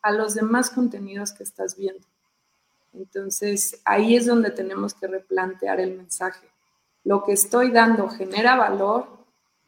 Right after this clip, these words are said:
da importancia, va a ser comunicado, es fácil de recordar, ¿sí, no? O lo estoy saturando de imágenes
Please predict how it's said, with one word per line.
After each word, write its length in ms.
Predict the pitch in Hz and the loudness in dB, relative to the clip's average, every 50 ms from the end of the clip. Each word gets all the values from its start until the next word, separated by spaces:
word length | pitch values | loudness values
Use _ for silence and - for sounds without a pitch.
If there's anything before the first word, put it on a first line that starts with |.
| _ _ _ _ | _ _ _ _
da 160 | 196 202 214 | 4 6 6
importancia, 1040 | 233 233 226 220 226 226 226 226 - 202 202 214 214 208 - - 214 214 220 220 - - 202 | 6 6 4 4 0 -2 -2 -2 -2 -2 -2 0 -2 -2 -4 -4 -2 -2 -2 -2 -6 -8 -2
va 100 | 196 196 | 0 0
a 40 | 208 | 0
ser 320 | 208 - - 226 214 220 220 | 2 0 0 2 0 0 0
comunicado, 1000 | - 233 220 202 190 185 190 185 - _ 196 196 202 202 208 214 226 233 220 - - | 0 0 0 -2 -4 -8 -12 -16 -8 _ -2 0 0 0 0 -2 -2 -4 -6 -8 -10
es 200 | 196 190 - - | -12 -12 -8 -2
fácil 400 | - 214 214 214 - 240 240 226 | 0 0 2 2 2 0 0 0
de 80 | 190 180 | -2 -4
recordar, 680 | 175 180 175 - - 180 180 185 190 202 226 269 370 - - - - _ _ _ _ _ _ _ _ | -6 -8 -12 -10 -10 -10 -8 -4 0 2 2 2 2 -2 -6 -14 -20 _ _ _ _ _ _ _ _
¿sí, 380 | - - - - 226 226 240 233 | -12 -10 -6 -2 0 2 4 4
no? 400 | 233 226 226 240 277 247 226 214 | 4 4 4 4 2 4 4 4
O 60 | 208 | 4
lo 160 | 202 202 196 | 4 4 2
estoy 340 | 196 196 - - 214 214 214 | 0 -2 -2 -2 0 0 0
saturando 720 | 214 - 233 226 226 208 190 190 196 196 202 202 208 208 202 | 0 0 -2 -2 -2 -4 -2 0 0 -2 -2 -2 -4 -2 0
de 120 | 196 190 | 0 -2
imágenes 960 | 190 190 196 190 202 208 202 - - 202 202 202 196 196 196 196 196 - | -2 -4 -6 -4 -4 -4 -4 -8 -10 -12 -12 -12 -12 -12 -12 -10 -12 -12